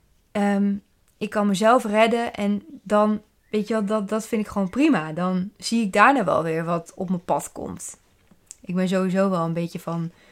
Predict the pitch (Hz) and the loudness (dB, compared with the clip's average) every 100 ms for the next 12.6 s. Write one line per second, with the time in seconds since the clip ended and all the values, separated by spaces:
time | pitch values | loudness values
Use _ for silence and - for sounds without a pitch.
0 | _ _ _ 180 180 175 180 196 196 185 | _ _ _ -4 -2 0 0 0 -2 -4
1 | - 202 196 185 185 202 185 175 - 202 | -2 -2 0 0 2 2 0 -4 -6 -6
2 | - 190 190 _ _ _ _ - 208 196 | -2 -2 -4 _ _ _ _ -4 -2 0
3 | 202 226 240 233 226 220 202 196 - _ | 2 4 4 2 2 2 2 0 -4 _
4 | - 190 190 196 202 240 294 - - 214 | -10 -8 -4 -2 2 2 2 -2 -6 -6
5 | 202 269 294 277 262 - 208 214 202 190 | 0 0 0 -2 -6 -4 -6 -4 -2 0
6 | 240 294 285 - _ _ _ _ _ _ | 0 0 -2 -6 _ _ _ _ _ _
7 | _ - - 208 196 190 - 214 202 185 | _ -18 -4 0 0 -2 -6 -4 -2 0
8 | 202 214 202 - 247 247 - 202 202 - | 0 0 -2 -2 -2 -2 -4 -2 -4 -6
9 | 185 175 180 _ - - - - 233 240 | -8 -6 -8 _ -20 -20 -8 -2 0 0
10 | 233 196 180 226 220 208 214 - _ _ | -2 -2 -6 -6 -4 -4 -4 -10 _ _
11 | _ _ - - 269 240 208 185 196 185 | _ _ -18 0 4 4 4 0 0 -2
12 | 185 196 180 170 175 180 | -2 -6 -4 -4 -4 -6